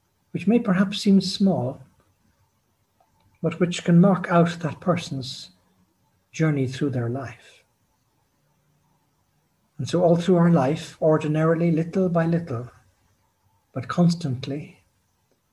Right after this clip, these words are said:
and in a compelling way, God tenders us many determinations of his initial calling, more specifications of that calling,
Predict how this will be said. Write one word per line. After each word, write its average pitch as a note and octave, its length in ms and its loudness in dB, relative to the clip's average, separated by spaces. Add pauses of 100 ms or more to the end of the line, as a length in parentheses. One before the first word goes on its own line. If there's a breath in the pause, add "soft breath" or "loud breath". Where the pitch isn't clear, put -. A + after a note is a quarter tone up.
(500)
and C3 180 -4
in C3 80 -8
a - 20 -14
compelling C#3+ 580 -2
way, A#2+ 560 -6 (1500)
God D#3+ 240 -2
tenders E3+ 420 4
us - 320 -4
many F3 220 4
determinations D#3+ 1160 -4 (800)
of A#2+ 100 -14
his D3 160 -6
initial C#3 320 -4
calling, A2 680 -10 (1300 soft breath)
more F3 200 2
specifications C3+ 1200 -4
of G#2+ 120 -8
that G#2+ 220 -12
calling, G#2 480 -12